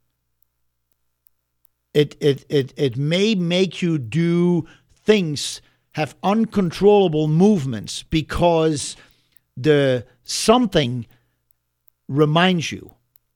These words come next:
She mentioned when you hear a helicopter fly over, when a helicopter, the, just that sound comes in,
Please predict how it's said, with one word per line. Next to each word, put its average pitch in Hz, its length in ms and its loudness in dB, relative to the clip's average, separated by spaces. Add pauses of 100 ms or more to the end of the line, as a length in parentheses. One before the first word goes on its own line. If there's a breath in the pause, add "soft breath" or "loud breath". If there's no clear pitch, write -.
(440)
She - 180 -4
mentioned 165 520 -2
when 160 180 -4
you 156 100 -4
hear 165 220 0
a 147 60 -2
helicopter 156 580 -2
fly 131 320 -2
over, 120 220 -2
when 123 140 -6
a 123 60 -6
helicopter, 147 640 -2
the, 120 300 -8
just 156 400 -2
that 135 160 -4
sound 185 440 -2
comes 147 280 -4
in, 131 300 -6